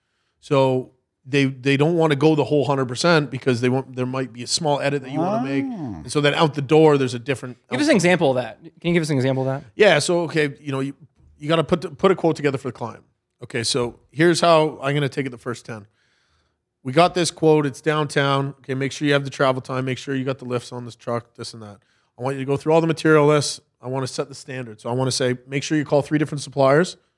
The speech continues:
Speaker 1: get the pricing out there, put the quote together, package it up, ready to go." Okay. So that's just me.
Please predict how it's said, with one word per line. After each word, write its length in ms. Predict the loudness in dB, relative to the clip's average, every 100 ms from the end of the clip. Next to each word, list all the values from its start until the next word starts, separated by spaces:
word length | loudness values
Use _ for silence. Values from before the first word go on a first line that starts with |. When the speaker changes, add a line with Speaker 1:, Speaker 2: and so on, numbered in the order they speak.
| _ -8
Speaker 1:
get 100 | -6
the 60 | 0
pricing 360 | 4 4 2
out 120 | -2 0
there, 220 | -2 -2 -8 _ _ -2
put 100 | -2
the 80 | 0
quote 220 | 2 2
together, 240 | 4 2
package 420 | 2 0 0 -2 -6
it 60 | -6
up, 260 | -6 -10 -16
ready 140 | -14
to 60 | -14
go." 100 | -18 -20 -20
Okay. 100 | -20 _ _ _
So 100 | -4
that's 140 | -4 -2
just 160 | -6
me. 340 | -4 -2 -2